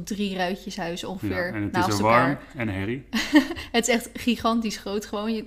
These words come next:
Speaker 1: wat ik zeg, ongeveer drie rijtjes huizen naast elkaar en dus drie verdiepingen hoog, zowat. Zo kan je zo'n machinekamer
Speaker 2: Ja, en
Speaker 1: een
Speaker 2: er
Speaker 1: beetje
Speaker 2: staan dan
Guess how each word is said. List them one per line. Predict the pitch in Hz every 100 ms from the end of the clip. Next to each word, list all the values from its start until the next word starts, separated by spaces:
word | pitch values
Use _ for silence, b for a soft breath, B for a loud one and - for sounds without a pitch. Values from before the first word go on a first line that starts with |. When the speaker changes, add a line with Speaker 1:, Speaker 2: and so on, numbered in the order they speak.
| -
Speaker 1:
wat | 175 214
ik |
zeg, | 214 196
ongeveer | 190 208 190
drie | 220 214
rijtjes | 202 202 208
huizen | 196 202
naast | 196 185 202
elkaar | 208 190 170
en | - 202
dus | 190 190
drie | 214 202
verdiepingen | 196 190 190 170
hoog, | 180 220 -
zowat. | 208 214 - B B B B B
Zo | -
kan | 190 185
je | 185
zo'n | 185
machinekamer | 190 196 190 185 180
Speaker 2:
Ja, |
en |
Speaker 1:
een | -
Speaker 2:
er | 95
Speaker 1:
beetje | 98 107
Speaker 2:
staan | 104
dan | 101 98 98